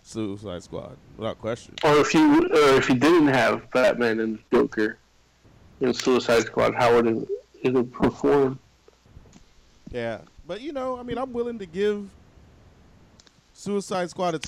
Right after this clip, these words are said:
Speaker 1: props for making money, no question. I, I don't know if I'm gonna mess around and be like, "Oh, well, D C is kicking ass now." It's like, well, they, they, look, they, they're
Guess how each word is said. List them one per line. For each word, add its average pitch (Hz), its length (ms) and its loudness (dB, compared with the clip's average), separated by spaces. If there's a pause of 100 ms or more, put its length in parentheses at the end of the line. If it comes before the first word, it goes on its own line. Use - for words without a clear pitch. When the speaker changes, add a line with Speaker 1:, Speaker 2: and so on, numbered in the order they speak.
Speaker 1:
props 156 340 -4
for 156 120 -10
making 135 280 -8
money, 131 360 -6
no 139 160 -8
question. 113 640 -12
I, 120 140 -4 (120)
I - 20 0
don't 143 200 -2
know 135 120 0
if 131 80 -4
I'm 127 140 -2
gonna 120 140 -6
mess 123 260 -8
around - 160 -18
and 117 100 -14
be 123 100 -8
like, 120 180 -8
"Oh, 190 220 -2
well, 135 360 -2
D 196 200 -4
C 214 260 -6
is 156 420 -10
kicking 233 300 -4
ass 240 320 -2
now." 165 400 -4
It's 160 120 -12
like, 143 200 -6
well, 226 440 -8 (600)
they, 175 200 -2 (140)
they, 175 260 0
look, 160 240 -2 (100)
they, 165 260 -2 (840)
they're 160 220 -2